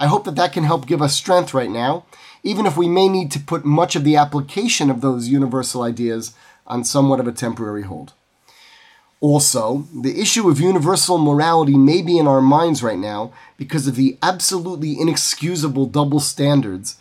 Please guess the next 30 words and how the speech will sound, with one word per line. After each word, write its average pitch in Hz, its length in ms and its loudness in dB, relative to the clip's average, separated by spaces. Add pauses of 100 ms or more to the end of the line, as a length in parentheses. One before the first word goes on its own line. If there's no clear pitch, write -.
(220)
with 135 200 -2
which 143 360 0
certain 170 640 -2
elements 165 380 2
around 147 220 4
the 139 60 4
world 143 280 2
are 120 240 -2
unforgivably 143 960 2 (220)
admonishing 151 760 4
us 143 220 2
about 127 240 -2
alleged 143 500 2
human 151 300 2
rights 151 260 2
abuses 143 560 0
caused 147 380 -4
to 135 80 -6
the 123 80 -6
residents 135 420 0
of 110 140 -12
Gaza, 117 560 -4 (440)
while 135 200 0
in 139 100 6
many 156 220 4
cases 143 420 2
completely 147 540 0
ignoring 147 480 4
the 123 100 0
atrocities 120 800 -2